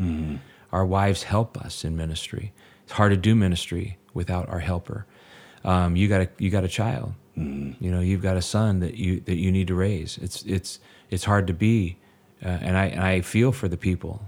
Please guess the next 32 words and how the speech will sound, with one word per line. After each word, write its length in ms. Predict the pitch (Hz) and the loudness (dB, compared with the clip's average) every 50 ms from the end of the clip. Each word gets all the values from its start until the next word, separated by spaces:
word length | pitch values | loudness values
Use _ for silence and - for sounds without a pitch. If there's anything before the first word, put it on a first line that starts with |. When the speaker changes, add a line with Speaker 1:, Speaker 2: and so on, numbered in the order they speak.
| - | -6
Speaker 2:
that 120 | - 92 82 | -4 -2 0
Speaker 1:
Yeah. 100 | 76 87 | 0 2
Speaker 2:
are 40 | 90 | 0
out 160 | 92 92 - | 0 0 0
there 140 | 90 87 85 | -2 -2 0
being 280 | 85 95 95 90 87 | 0 0 2 2 2
mom 280 | 90 90 92 92 92 92 | 2 2 2 2 2 2
and 200 | 92 95 95 90 | 2 2 2 2
dad, 280 | 98 101 107 101 92 | 0 0 0 0 -2
Speaker 1:
Yeah, 120 | - 78 78 | -2 -2 -2
they're, 260 | 151 175 175 95 - - - | 0 0 0 -2 -2 -2 0
they're 100 | 214 156 | 2 4
my 140 | - 92 | 4 4
Speaker 2:
um, 80 | 92 92 | 4 4
Speaker 1:
heroes. 180 | 185 190 - - | 4 4 4 4
Speaker 2:
to 60 | 95 | 4
their 160 | 90 98 98 | 4 4 2
children. 400 | 98 - - 101 107 117 98 - | 2 2 0 0 0 2 0 0
Speaker 1:
Man. 280 | 92 92 85 78 73 - - - - - - - - - - - - - | 0 0 -2 -4 -6 -10 -14 -18 -20 -20 -20 -20 -20 -20 -20 -20 -12 -4
Speaker 2:
But, 340 | 95 98 101 98 98 - - - _ _ | 0 2 4 4 4 2 -2 -8 _ _
um, 560 | - 101 95 95 95 92 92 92 90 - - - - - | 0 2 2 2 2 2 2 0 0 -2 -6 -8 -10 -10
so 420 | - - - 110 104 98 95 - - - | -4 0 2 2 4 4 2 0 -2 -2
we're 180 | - 104 117 110 | 2 4 4 6
hoping 460 | 92 120 135 147 - - 95 87 87 | 6 6 6 6 4 2 2 2 2
that 120 | 92 - | 0 0
God 220 | - 98 95 95 92 | 0 0 0 0 0
will 80 | 92 | 0
bring 240 | 82 - 98 92 90 | -2 0 0 0 0
somebody 340 | - - 95 90 90 90 87 | 0 0 0 0 0 0 -2
soon. 540 | - - - 120 120 110 87 - - 107 101 - - - - - - - - - - - - - - - _ _ _ - - - | -2 0 0 2 2 2 0 -2 -4 -8 -12 -14 -18 -20 -20 -20 -20 -20 -20 -20 -20 -20 -20 -20 -20 -20 _ _ _ -14 -8 -6
Um, 460 | - 92 87 80 78 78 - - 90 - _ _ _ _ _ | -4 -4 -2 -4 -4 -6 -8 -10 -12 -14 _ _ _ _ _
the, 160 | - - - | -10 -10 -10